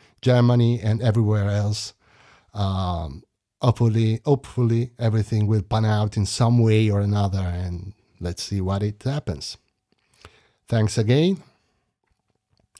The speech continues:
and have a good, uh, have a good day, a good evening, afternoon,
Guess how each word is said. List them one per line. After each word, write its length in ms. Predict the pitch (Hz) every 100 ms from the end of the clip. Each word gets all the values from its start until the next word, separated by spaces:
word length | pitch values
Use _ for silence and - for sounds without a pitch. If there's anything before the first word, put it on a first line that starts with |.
| -
and 520 | 110 90 82 80 87
have 200 | - 104
a 80 | 101 104 -
good, 360 | 131 123 101
uh, 180 | 101 95 - _ _ _ _ _ _ _ _
have 140 | - 117
a 60 |
good 200 | 117 127
day, 460 | 107 117 113 113 117 - _ _ _ _ 104
a 100 | 101
good 240 | 107 110
evening, 400 | 110 104 104 104
afternoon, 760 | 104 104 - 101 98 98 98